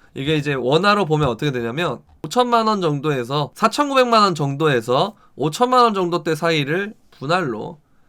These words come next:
가져갈 만한 구간이 아닌가라고 생각이 듭니다. 일 차로 여러분들 이거 가져가도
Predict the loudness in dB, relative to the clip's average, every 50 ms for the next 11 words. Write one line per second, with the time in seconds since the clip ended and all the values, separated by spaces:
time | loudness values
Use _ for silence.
0 | _ _ _ _ _ _ _ -10 -8 -6 -4 -2 -2 0 -2 -2 -2 -4 -4 -4
1 | -4 -6 -6 -8 -12 -14 -20 _ _ -14 -12 -8 -4 -4 -4 -2 -2 -4 -6 -6
2 | -8 -10 -8 -8 -8 -8 -12 _ _ _ _ _ -12 -10 -10 -8 -8 -8 -6 -6
3 | -6 -6 -6 -8 -10 -12 -16 -16 -20 -20 -20 -20 _ _ _ _ _ _ _ -10
4 | -8 -8 -6 -6 -4 -6 -4 -4 -6 -8 -10 -10 -12 -12 -14 -14 -12 -10 -8 -2
5 | -2 -2 -2 -4 -8 -6 -6 -4 -2 -2 -4 -2 -4 -4 -2 0 -2 -2 -2 -4